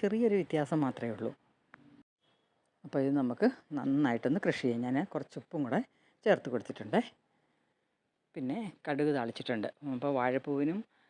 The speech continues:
കിച്ചടിക്കും കൂടെ ഒന്നിച്ചാണ് ഞാൻ കടുക് താളിച്ചത്. ദാ മാങ്ങയും തേങ്ങയും എല്ലാം കൂടെ നന്നായിട്ട് ക്രഷ് ചെയ്തെടുത്തിട്ടുണ്ട്. ഇത്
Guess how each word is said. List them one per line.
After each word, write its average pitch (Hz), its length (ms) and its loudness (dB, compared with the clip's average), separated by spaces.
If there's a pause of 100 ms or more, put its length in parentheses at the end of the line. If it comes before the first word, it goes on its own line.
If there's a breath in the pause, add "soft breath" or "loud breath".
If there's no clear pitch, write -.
(180)
കിച്ചടിക്കും 135 400 -2
കൂടെ 139 120 2
ഒന്നിച്ചാണ് 127 420 0
ഞാൻ 117 140 -4
കടുക് 113 260 0
താളിച്ചത്. 110 400 -4 (1200)
ദാ 147 80 -2 (100)
മാങ്ങയും 127 520 2
തേങ്ങയും 123 320 0
എല്ലാം 123 220 2
കൂടെ 123 100 0
നന്നായിട്ട് 120 540 0 (360)
ക്രഷ് 196 220 -2
ചെയ്തെടുത്തിട്ടുണ്ട്. 110 640 -2 (1400)
ഇത് 196 80 -4